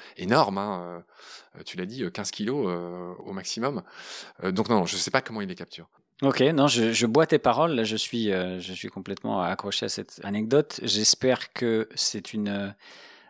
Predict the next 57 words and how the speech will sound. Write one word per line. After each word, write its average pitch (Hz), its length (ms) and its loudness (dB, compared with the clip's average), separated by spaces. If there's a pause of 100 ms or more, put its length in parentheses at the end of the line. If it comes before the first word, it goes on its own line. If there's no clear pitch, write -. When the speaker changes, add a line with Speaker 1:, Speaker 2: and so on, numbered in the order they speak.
(100)
Speaker 2:
tradition 107 480 2
qui 113 280 0
est - 20 4
un 107 100 0
peu, 113 360 -2
enfin, - 180 -2
qui - 120 -2
est 104 40 0
pas 107 340 4 (500)
pratiquée 113 440 -2
de 107 100 -4
façon 110 360 -2
extensive ? 131 840 -2
Est-ce 120 220 0
qu'elle 110 220 -4
est, 104 240 -2
euh, 101 260 -4
sur - 200 -2
le - 40 2
Speaker 1:
Non, 170 280 8
Speaker 2:
déclin ? 135 220 4
Speaker 1:
non, 151 60 8
non, 160 100 10
non, 160 80 6
Speaker 2:
Est-ce 151 120 8
Speaker 1:
non, 156 80 10
Speaker 2:
que 143 80 6
Speaker 1:
c'est, 110 120 4
c'est - 140 6
assez 139 260 4
rare. 147 300 6
Je 117 160 -4
crois 107 180 -4
que - 80 -6
c'est 117 100 -2
une 113 100 -2
fois 120 160 2
par 123 200 2
an 135 260 2
ou 107 100 -2
même 117 240 2
moins 117 240 0
que 131 100 -2
ça. 127 240 4
Enfin, - 240 -2 (260)
je - 80 2
t'avoue, 147 160 8
je 127 60 2
t'avoue 156 160 6
que 165 60 2
je 139 60 6
manque 156 240 4
un 143 40 2
peu 127 140 0
de 110 60 -6
billes 120 180 -4
là-dessus. 120 480 -2